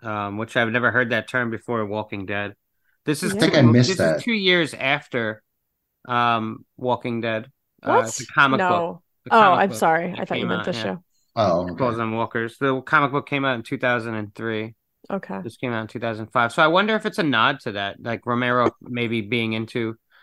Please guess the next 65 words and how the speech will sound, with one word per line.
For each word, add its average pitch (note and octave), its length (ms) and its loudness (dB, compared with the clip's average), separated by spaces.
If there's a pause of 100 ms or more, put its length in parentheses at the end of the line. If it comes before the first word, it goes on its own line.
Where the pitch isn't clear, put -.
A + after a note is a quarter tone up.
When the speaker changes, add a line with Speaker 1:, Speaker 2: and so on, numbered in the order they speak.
(180)
Speaker 1:
the A2+ 100 -4
books A2+ 460 -2
might A#2 220 -2
have G#2+ 220 -8
worked A#2+ 400 -4
that A#2+ 140 0
in A#2 260 -4
as A2+ 200 -6
a A#2 60 -2
nod A2+ 320 0
to A#2+ 220 -6
Kirkman. A#2 420 -6
Like, A2 180 -6
"Hey, B2+ 220 -2
I A#2 100 -4
know C3+ 100 2
you, B2 240 0 (240)
you B2 120 -4
made B2+ 200 4
a F#2+ 60 -2
comic C3+ 360 2
book G#2+ 200 -6
based A2 280 -2
on G#2+ 140 2
my G#2 240 0
property. G2 560 -4
I'm A2+ 140 -4
gonna A2 180 -2
Speaker 2:
Mm-hmm. F#3 440 -6
Speaker 1:
shout A2+ 300 0
you A2 120 -2
out A2+ 200 4
in G#2+ 140 -2
my G#2 360 -2
next G#2+ 340 -6
movie," G#2+ 280 -4
or F#2+ 60 -6
whatever, G2 280 -8
in A#2+ 260 -4
a D3+ 40 6
Speaker 3:
Which, G3 140 8
Speaker 1:
sense. G#3 180 0
Speaker 3:
by F#3 200 8
the D#3+ 100 8
way, C3 260 8
Speaker 1:
Not C3+ 340 4
cool. B2+ 100 -2
Speaker 3:
Nicotero C#3 360 6
makes C3 240 -2
it, D#3 240 -2
an D3+ 120 -4
appearance A2+ 420 -2
in G#2+ 100 0
this. G#2+ 200 0
Speaker 1:
He C3 40 4
Speaker 3:
So C3+ 80 2
Speaker 1:
does. C3 200 6
He B2+ 60 2
Speaker 3:
does - 0 -
Speaker 1:
gets C3+ 160 2
his A2+ 100 -2
Speaker 3:
Savini. B2 40 2
Speaker 1:
eyeball C3 340 2
ripped A#2 220 -2
out. A#2+ 220 -2